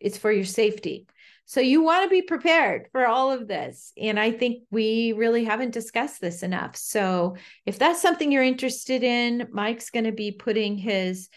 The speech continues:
information on my website and you'll be able to hire him, um, to complement personal advising. He's also gonna be advising volleyball and football players. So if you know anyone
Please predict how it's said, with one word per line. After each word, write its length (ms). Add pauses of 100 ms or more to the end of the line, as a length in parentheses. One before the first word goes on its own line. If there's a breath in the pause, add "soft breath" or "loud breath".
(460 loud breath)
information 880
on 180
my 140
website 840 (280)
and 380
you'll 100
be 120
able 140
to 60
hire 400
him, 720 (580 soft breath)
um, 300
to 120
complement 1040
personal 480
advising. 640
He's 240 (120)
also 560
gonna 160
be 160
advising 840
volleyball 720 (600 soft breath)
and 400
football 480
players. 560
So 240
if 140
you 100
know 180
anyone 640